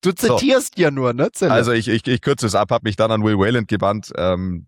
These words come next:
Speaker 2: den Coach von der D P World Tour, ein Riesenbrocken, der Fitnessbereich ist, Strength and Conditioning Coach, und hab gesagt, "Du, wollen wir da zusammen so ein Ding machen, für Social Media auch natürlich?"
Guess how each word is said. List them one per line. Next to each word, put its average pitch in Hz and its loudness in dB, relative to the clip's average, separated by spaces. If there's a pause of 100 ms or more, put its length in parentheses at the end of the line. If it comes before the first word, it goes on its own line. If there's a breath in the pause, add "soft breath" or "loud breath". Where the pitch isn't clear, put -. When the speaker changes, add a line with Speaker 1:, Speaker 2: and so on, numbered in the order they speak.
Speaker 2:
den 90 -8
Coach 101 -2
von 101 -2
der 92 -2
D 92 -6
P 92 -4
World 117 0
Tour, 113 2
ein 98 -6
Riesenbrocken, 107 -4
der 90 0
Fitnessbereich 107 -2
ist, 101 -6
Strength 98 -4
and 92 -8
Conditioning 110 -6
Coach, 110 -2 (460 loud breath)
und 90 -6
hab 101 -2
gesagt, 95 -4
"Du, 107 2
wollen 101 -2
wir 101 2
da 95 -2
zusammen 95 -2
so 98 -2
ein 90 -2
Ding 139 -2
machen, 127 0
für 104 -4
Social 101 -2
Media 151 0
auch 117 0
natürlich?" 117 -4